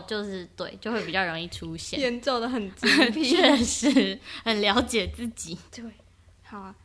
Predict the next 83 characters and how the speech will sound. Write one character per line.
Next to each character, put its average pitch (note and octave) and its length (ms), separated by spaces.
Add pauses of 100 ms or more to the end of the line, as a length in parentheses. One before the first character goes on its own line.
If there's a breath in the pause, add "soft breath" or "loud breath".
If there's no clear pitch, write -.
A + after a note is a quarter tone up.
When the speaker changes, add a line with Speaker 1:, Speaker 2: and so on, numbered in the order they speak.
(160)
Speaker 2:
哎， D4 240
那 F#4 240 (200)
我 B3 160
记 D#4+ 160
得 C4 120
你 A3+ 120
还 A3 100
有 G#3 100
分 G#3 280
享， A3 260
就 A3+ 80
是 G#3+ 220 (100)
可 A3+ 80
能 A3 140
像 C4 320
瑜 G#3 220
伽、 G#3+ 280
有 F#3 120
皮 G3+ 260
拉 G3+ 160
提 F#3 260
斯 - 240
嘛。 - 140
Speaker 1:
嗯。 A#3+ 600
Speaker 2:
嗯， G#3+ 180
那 C#4+ 140
你 A#3 100
觉 G#3 100
得 G3 80
这 A#3+ 140
些， G#3+ 220 (260 soft breath)
因 F4+ 80
为 F#4+ 60
我 B3+ 60
觉 A3+ 80
得 A3+ 40
这 D4 180
些， B3 260
因 B3+ 80
为 E4 80
我 A3+ 140
自 B3+ 160
己 A#3 120
也 F3+ 100
是 G#3+ 240 (180 soft breath)
刚 A#3+ 160
好 A3+ 100
上 A#3 180
个 G3 140
学 F#3 180
期 F#3 200
上 G3 260
瑜 F3+ 200
伽， F#3 360
然 G3+ 120
后 C4 100
我 A3 80
觉 G3 180
得 F#3 160 (480 soft breath)
对 A#3 300
正 A#3+ 220
念 A#3 180
那 A3+ 100
方 G3+ 180
面 G#3 160
的 F3+ 140 (100)
有 G3 220
一 A3+ 120
定 A#3+ 260
的 F#3+ 320
影 G3+ 280
响 A3+ 180
吗？ F3+ 240
那 A#3+ 100
你 G#3 80
觉 F#3 100
得 F#3 80
有 F3+ 140
因 G3+ 120
为 A3 120
这 G#3 120
样 F#3+ 160
子， F#3+ 280